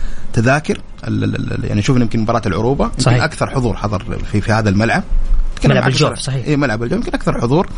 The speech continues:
Speaker 1: أو حتى على مستوى الرعايات.
Speaker 2: مم.
Speaker 1: نادي العروبة موقع عقد رعاية ما بين شوطين المباراة،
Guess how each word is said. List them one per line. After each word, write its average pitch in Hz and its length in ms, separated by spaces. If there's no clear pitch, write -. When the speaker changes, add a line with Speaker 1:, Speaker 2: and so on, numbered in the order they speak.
Speaker 1:
أو 180 100
حتى 233 280
على 196 100
مستوى 214 540
الرعايات. 147 460
Speaker 2:
مم. 127 140
Speaker 1:
نادي 220 160
العروبة 240 260
موقع 156 520
عقد 131 240
رعاية 180 440
ما 175 100
بين 160 180
شوطين 156 240
المباراة، 104 340